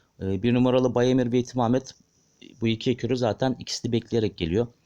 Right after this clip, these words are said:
Bayemir biraz daha ön taraflarda yakın gidiyor. Yetim Ahmet daha gerilerden geliyor. Yine iki numaralı Aslansoy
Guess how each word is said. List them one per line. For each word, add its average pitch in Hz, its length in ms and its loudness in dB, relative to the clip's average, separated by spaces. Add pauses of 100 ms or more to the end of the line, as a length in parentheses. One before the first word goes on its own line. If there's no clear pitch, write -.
(580)
Bayemir 117 460 2
biraz 110 240 2
daha 113 100 2
ön 101 40 0
taraflarda 87 600 -2 (120)
yakın 87 280 -4
gidiyor. 107 260 0
Yetim 110 320 -4
Ahmet 104 240 -2
daha 101 120 2
gerilerden 82 480 -2
geliyor. 80 220 -4
Yine 117 220 2
iki - 180 -6
numaralı 110 340 0
Aslansoy 110 560 -2